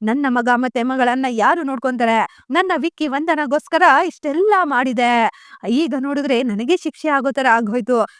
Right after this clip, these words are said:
ಸುಮ್ನೆ ಇದ್ದಿದ್ರೆ ಆಗ್ತಾ ಇತ್ತು, ನಾನು ಈ ನಿರ್ಧಾರ ತಗೋಬಾರ್ದಾಗಿತ್ತು, ಸಂಧ್ಯನ ವಿಷಯಕ್ಕೆ ಹೋಗ್ಬಾರ್ದಾಗಿತ್ತು, ತಪ್ಪು ಮಾಡ್ಬಿಟ್ಟೆ ಅಂತ ಈಗ ಅನ್ನಿಸ್ತಿದೆ" ಅಂತ ಸಿತಾರ ಮನಸ್ಸಲ್ಲೇ ಅನ್ಕೊಂಡು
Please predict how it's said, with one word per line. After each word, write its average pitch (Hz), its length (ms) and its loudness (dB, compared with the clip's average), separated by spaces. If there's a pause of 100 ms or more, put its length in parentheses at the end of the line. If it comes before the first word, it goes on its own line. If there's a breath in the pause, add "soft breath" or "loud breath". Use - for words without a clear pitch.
(140)
ಸುಮ್ನೆ 370 260 2
ಇದ್ದಿದ್ರೆ 277 380 0
ಆಗ್ತಾ 240 380 -2
ಇತ್ತು, 240 320 0
ನಾನು 349 300 0
ಈ 311 160 -2
ನಿರ್ಧಾರ 277 380 -2 (100)
ತಗೋಬಾರ್ದಾಗಿತ್ತು, 247 880 0 (460 soft breath)
ಸಂಧ್ಯನ 240 360 0
ವಿಷಯಕ್ಕೆ 233 400 -2
ಹೋಗ್ಬಾರ್ದಾಗಿತ್ತು, 240 920 0 (420 soft breath)
ತಪ್ಪು 349 300 0
ಮಾಡ್ಬಿಟ್ಟೆ 302 480 0
ಅಂತ 285 260 -2
ಈಗ 294 340 -2
ಅನ್ನಿಸ್ತಿದೆ" 262 420 -4 (180)
ಅಂತ 254 140 -2 (160)
ಸಿತಾರ 226 300 2
ಮನಸ್ಸಲ್ಲೇ 247 460 0
ಅನ್ಕೊಂಡು 339 440 0